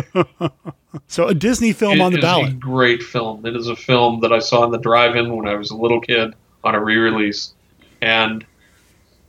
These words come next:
Speaker 2: it's
Speaker 1: Mm-hmm.
Speaker 2: like, we lived next to a pond, and my brother and I immediately made submarines for our toys and took them out <laughs> into the pond.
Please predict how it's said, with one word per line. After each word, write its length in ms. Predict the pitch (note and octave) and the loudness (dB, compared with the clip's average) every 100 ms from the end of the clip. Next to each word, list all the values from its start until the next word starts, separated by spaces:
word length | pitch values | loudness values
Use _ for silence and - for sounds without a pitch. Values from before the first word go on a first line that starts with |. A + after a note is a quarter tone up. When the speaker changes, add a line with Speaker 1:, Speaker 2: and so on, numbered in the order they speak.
| _ - | _ -4
Speaker 2:
it's 240 | D3 B2+ | 2 4
Speaker 1:
Mm-hmm. 60 | A2+ | 6
Speaker 2:
like, 200 | A#2 A2+ | 4 4
we 80 | C#3+ | 2
lived 220 | D3 C#3 | 0 0
next 220 | C#3 C3 - | -2 -2 0
to 100 | B2+ | -2
a 80 | B2+ | -2
pond, 420 | B2 A#2 A2+ A2+ | -2 0 0 -2
and 100 | A2+ | -4
my 140 | A2+ | -2
brother 380 | A#2+ B2 B2 B2 | 0 0 2 0
and 100 | A#2 | 2
I 160 | A#2 A#2 | 0 0
immediately 680 | A#2 B2+ A#2+ B2 A#2+ A#2+ A#2 | -2 -4 -2 -2 -2 -2 0
made 340 | A2+ A2+ - | 0 0 -4
submarines 560 | - B2 A#2 A2+ A2 A2 | -2 -2 -2 -6 -6 -4
for 160 | A#2+ | 0
our 140 | A2 A2 | 0 0
toys 500 | A2+ A2+ A2 G#2+ - _ _ | -2 0 -2 -6 -14 _ _
and 160 | A#2 A#2 | -8 -2
took 200 | C#3 C3+ | -2 0
them 140 | B2 | 0
out 220 | A#2+ A#2+ | 2 2
<laughs> 20 | C#3+ | 2
into 140 | F3 | 2
the 140 | F#3+ - | 2 2
pond. 500 | F3 D3+ D#3+ D#3 | 2 2 0 -2